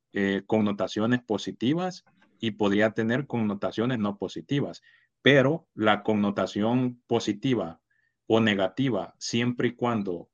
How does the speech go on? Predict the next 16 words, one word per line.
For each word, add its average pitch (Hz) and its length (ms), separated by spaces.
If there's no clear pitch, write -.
venga 113 460
dada 120 260
a 92 60
nivel 92 360
del 120 200
consenso, 175 800
es 120 180
que 107 140
toma 98 300
rumbo. 104 320
¿Y - 40
qué 123 160
quiero 131 200
decir 123 260
con 120 200
esto? - 340